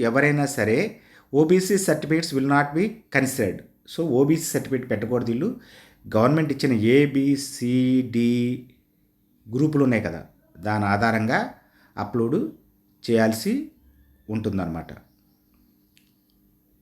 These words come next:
స్పోర్ట్స్ కేటగిరీకి వచ్చేసరికి, స్పోర్ట్స్ కేటగిరీకి వచ్చేసరికి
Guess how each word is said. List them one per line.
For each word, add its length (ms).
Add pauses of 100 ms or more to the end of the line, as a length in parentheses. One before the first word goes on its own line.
(120)
స్పోర్ట్స్ 840
కేటగిరీకి 480
వచ్చేసరికి, 560 (240)
స్పోర్ట్స్ 400
కేటగిరీకి 400
వచ్చేసరికి 540